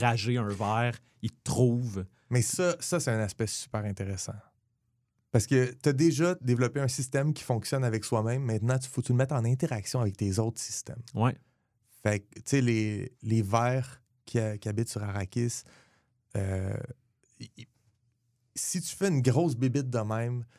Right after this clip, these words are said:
Speaker 2: puis que tu fais juste dire, « Il y a une grosse bébite », t'as un peu raté ta shot. Faut que la grosse bébite, elle ait un impact culturel sur les Fremen, qu'elle ait,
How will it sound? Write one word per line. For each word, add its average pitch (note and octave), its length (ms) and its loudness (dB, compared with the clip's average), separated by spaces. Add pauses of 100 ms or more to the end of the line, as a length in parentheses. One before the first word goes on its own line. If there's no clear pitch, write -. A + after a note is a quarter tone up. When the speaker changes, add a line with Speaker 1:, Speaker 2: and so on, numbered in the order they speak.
(280)
Speaker 2:
puis A#2 100 -4
que - 60 -12
tu - 80 -10
fais A2 120 2
juste G#2+ 240 -2
dire, « A2+ 120 2
Il G2+ 160 -2
y B2 40 6
a C3+ 40 4
une C3 80 2
grosse A2+ 220 0
bébite », A2 340 2 (300)
t'as A#2+ 100 4
un G#2+ 60 2
peu B2 120 0
raté G#2+ 260 -2
ta G2+ 140 -6
shot. G#2 220 -6 (560)
Faut C3+ 140 0
que B2+ 40 -2
la A#2+ 100 2
grosse A2+ 200 2
bébite, A#2 260 0
elle A2+ 120 0
ait - 20 0
un A2 160 0
impact A2 340 -2
culturel B2+ 520 0
sur B2 160 -4
les A2+ 100 -2
Fremen, A2 560 -2 (240)
qu'elle G#2+ 200 0
ait, G#2+ 200 0